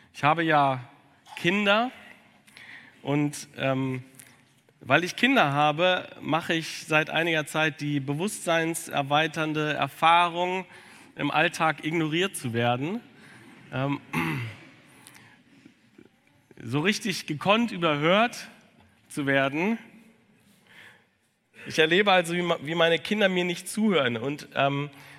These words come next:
dazu muss man sagen, sie tun das, weil sie das nicht können in dem Augenblick. Da gibt, dafür gibt's verschiedene Gründe. Ähm, sie haben andere Prioritäten in dem Moment.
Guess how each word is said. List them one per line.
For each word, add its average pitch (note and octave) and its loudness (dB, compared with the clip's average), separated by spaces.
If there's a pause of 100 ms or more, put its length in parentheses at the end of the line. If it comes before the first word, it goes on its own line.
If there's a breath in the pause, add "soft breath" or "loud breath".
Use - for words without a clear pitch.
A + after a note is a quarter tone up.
(180 loud breath)
dazu C3+ -6
muss F#3 -10
man D#3 -2
sagen, D#3 2
sie C#3+ -10
tun G#3 -4
das, C#3+ 2
weil C#3+ 2
sie C#3 -4
das C#3+ -2
nicht C#3+ -6
können B2 -2
in G2+ -6
dem G2+ -4
Augenblick. F#2+ -8 (2500 soft breath)
Da G#2+ -6
gibt, D3+ -2
dafür F3 2
gibt's G3+ -4
verschiedene E3+ -2
Gründe. F#3+ 2 (680 loud breath)
Ähm, C3 2
sie C3 0
haben D#3+ 2
andere E3 2
Prioritäten D#3 -2
in G#2 -6
dem A2+ 0
Moment. F#2 -2